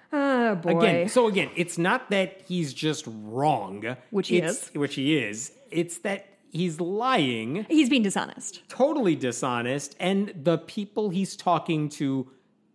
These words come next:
Speaker 2: do not care enough to call him a liar.
Speaker 1: That's correct.
Speaker 2: They just keep using him as a source.
Speaker 1: Because he's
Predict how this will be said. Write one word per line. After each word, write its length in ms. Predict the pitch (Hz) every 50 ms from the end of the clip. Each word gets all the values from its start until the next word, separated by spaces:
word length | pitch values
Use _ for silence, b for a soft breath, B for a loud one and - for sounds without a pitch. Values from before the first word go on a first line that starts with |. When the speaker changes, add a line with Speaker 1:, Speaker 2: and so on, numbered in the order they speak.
| 139 123
Speaker 2:
do 240 | 117 139 151 165 175
not 360 | 170 160 156 151 151 160 180 - - - _
care 420 | - - - 175 160 156 160 160
enough 460 | 147 143 135 131 127 123 120 120 - -
to 160 | - 131 120 - - _ _ _ _ -
call 360 | - - 180 180 190 196 170
him 200 | 170 160 147 151
a 80 | 147 147
liar. 560 | 147 151 170 190 208 202 147 123 113 110 107 110
Speaker 1:
That's 120 | 110 -
correct. 440 | - 127 - - - - - - -
Speaker 2:
They 160 | 175 170 170
just 440 | 160 - - 180 180 175 180 - -
keep 360 | - - 190 170 160 - - 190
using 440 | 165 139 143 156 156 147 151 147 143
him 180 | 139 139 131
as 140 | 131 117 117
a 80 | 120 113
source. 580 | - - - - 107 107 101 - - - -
Speaker 1:
Because 280 | - 302 - 339 320 -
he's 220 | - 320 302 240